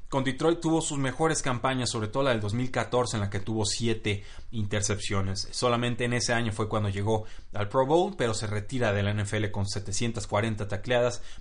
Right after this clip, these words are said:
veinticuatro intercepciones y dos touchdowns defensivos. Va a ser raro ver la defensa de los Detroit Lions sin Glover Quinn defendiendo las zonas profundas, pero una excelente carrera de este jugador.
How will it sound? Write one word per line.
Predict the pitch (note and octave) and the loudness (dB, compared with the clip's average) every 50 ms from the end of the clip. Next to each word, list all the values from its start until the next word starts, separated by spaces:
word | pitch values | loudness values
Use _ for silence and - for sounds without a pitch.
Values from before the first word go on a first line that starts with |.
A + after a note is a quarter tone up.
| - - | -6 -4
veinticuatro | - B2+ B2 G2+ G#2 G2+ G2+ B2 B2+ C3 C3 G#2 | -2 -2 -2 -2 -4 -4 2 2 2 2 2 0
intercepciones | G#2+ G2 G2+ G2 G#2 - - - B2+ B2 B2 A#2+ A#2+ - - - - - - - | -4 -4 -4 -4 -2 -4 -2 -2 -2 -2 0 -2 -2 -4 -6 -8 -12 -12 -8 -4
y | - G2+ | -2 0
dos | G2 A2+ B2 B2+ A#2+ - - - - - - - - - | 2 2 2 2 0 0 -2 -4 -6 -6 -8 -10 -10 -4
touchdowns | - B2+ A#2+ G2+ - A2+ A#2 G#2+ G#2 G#2 G2+ - - A2 G2+ G2 G#2 | 0 0 0 0 0 -2 0 0 0 -2 -4 -6 -6 -6 -4 -2 0
defensivos. | A#2 A#2 A2 - A2+ G#2 G2+ G2 - G#2 G2 F#2 F#2+ F2 G2+ | 0 0 0 0 0 0 0 -2 -2 -4 -4 -4 -4 -2 0
Va | G#2 | 0
a | G#2+ | 0
ser | G#2+ A2+ G2+ | 0 0 0
raro | A2 A2+ A2+ G#2+ | 0 0 0 0
ver | A2 A#2 G#2 | 0 0 2
la | A2 G#2+ | 2 0
defensa | G2+ G2 - A2+ G#2 G2+ - G#2 | 0 0 0 -2 -2 0 0 0
de | G2 | 0
los | G2 G2 | 0 -2
Detroit | G2+ - - - A#2 A#2 A#2 | -2 -2 -2 0 0 0 0
Lions | B2 A#2+ A#2+ A#2 A#2 A2+ | 0 0 0 0 -2 -2
sin | G#2+ - B2 A#2+ B2 A2+ G#2 - - - - - | -2 -2 -2 -2 -2 -4 -6 -8 -10 -10 -8 -6
Glover | G#2+ G2+ B2+ B2 B2+ A#2+ A#2 G#2+ G#2 | -4 0 2 2 2 2 0 -4 -4
Quinn | - B2 C3+ C#3+ C#3+ C#3 C3 B2+ | -2 0 0 2 2 2 0 0
defendiendo | A2+ A2 G2 A2+ G#2 G#2 A#2 A#2 A2+ A2+ A2 G#2 - - - - - | 0 -2 -2 0 0 0 0 2 2 2 2 0 -2 -4 -6 -6 -4
las | - G#2 G#2 F#2+ - - | -2 0 0 0 0 0
zonas | - A#2+ A#2 A#2 A2+ A2 G#2 G2+ G#2 - - G#2 G2+ - | 0 0 0 0 0 0 2 0 0 0 -2 -4 -2 -2
profundas, | B2+ A#2 G#2+ G#2 - B2+ B2 A#2+ A2+ G#2+ G2 G2 | 0 0 0 0 0 0 0 0 0 0 -2 -2
pero | - A2 G#2 | -2 -2 -2
una | A2 A2+ A2 | -2 -2 -2
excelente | G2+ - G#2 G#2 G#2+ G#2 G#2 G2 | -2 0 0 0 0 -2 -2 -2
carrera | G2+ G2+ G2+ G2+ G#2 G#2 G2 G2 - - - - - - | -2 0 0 2 2 2 0 0 -2 -6 -10 -12 -10 -8
de | - - G2+ G#2 | -2 0 2 2
este | G#2 G#2 - - G#2 G2+ G2+ G2+ - | 2 2 0 0 0 0 0 0 -2
jugador. | - - - - A#2+ A2+ G#2 G#2 G#2 G#2 G#2+ G#2+ A2 G#2 | -2 -2 -4 -4 -2 -2 0 2 2 2 2 2 0 0